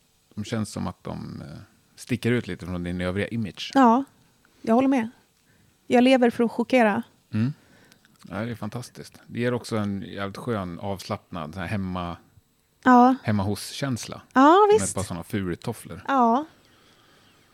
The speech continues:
Speaker 2: Jag är nöjd.
Speaker 1: Ja, det är det, det ska det vara. <laughs> Men du, har du någonting du ser fram emot efter fredagen?
Speaker 2: Ehm,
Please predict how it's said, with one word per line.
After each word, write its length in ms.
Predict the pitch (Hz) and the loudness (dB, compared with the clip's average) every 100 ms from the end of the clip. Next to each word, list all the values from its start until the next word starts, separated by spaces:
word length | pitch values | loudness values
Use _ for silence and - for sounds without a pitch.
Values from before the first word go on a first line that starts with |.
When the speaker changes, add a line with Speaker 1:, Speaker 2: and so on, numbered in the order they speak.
| _ - _ _ _ - | _ -20 _ _ _ -2
Speaker 2:
Jag 140 | 254 | 2
är 40 | 269 | 6
nöjd. 300 | 254 220 - - _ _ - | 6 4 0 -6 _ _ -2
Speaker 1:
Ja, 220 | 120 147 - | 0 0 0
det 60 | |
är 80 | 127 | 4
det, 200 | 113 104 120 | 4 2 -2
det 60 | |
ska 160 | 139 185 | 0 4
det 60 | 160 | 4
vara. 200 | 98 - - - - - - | 4 2 -2 -4 -4 -12 -12
<laughs> 580 | - - - - - - | -14 -14 -18 -20 -20 0
Men 120 | 170 | 6
du, 60 | 175 | 10
har 120 | 175 | 10
du 60 | 170 | 8
någonting 360 | 220 208 190 | 4 4 2
du 60 | 156 | 0
ser 120 | - | 2
fram 200 | 160 180 | 2 2
emot 200 | 180 135 | 2 2
efter 240 | 151 - 165 | 2 0 -2
fredagen? 360 | 196 123 107 - _ _ _ _ _ _ _ _ - | 0 0 -2 -6 _ _ _ _ _ _ _ _ 4
Speaker 2:
Ehm, 600 | 277 349 330 320 330 | 8 8 8 4 4